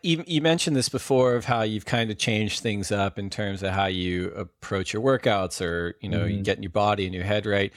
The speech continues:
Speaker 1: That, that does remind me, I, I remember Mick Fanning talked about this quite a lot too, which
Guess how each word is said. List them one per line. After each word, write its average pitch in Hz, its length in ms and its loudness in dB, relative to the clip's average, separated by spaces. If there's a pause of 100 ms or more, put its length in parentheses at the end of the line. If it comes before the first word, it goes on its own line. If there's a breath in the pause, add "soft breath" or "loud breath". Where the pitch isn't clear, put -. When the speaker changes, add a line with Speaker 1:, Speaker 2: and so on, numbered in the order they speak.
(340 loud breath)
Speaker 1:
That, 175 220 2
that 160 200 2
does 175 260 4
remind 135 380 4
me, 117 160 4
I, 110 60 4
I 131 320 -4
remember 135 160 4
Mick 107 320 2
Fanning 104 360 0
talked 95 300 0
about 95 220 -2
this 98 120 -4
quite 95 240 0
a 95 40 -2
lot 92 240 -2
too, 101 260 -2
which 95 300 -2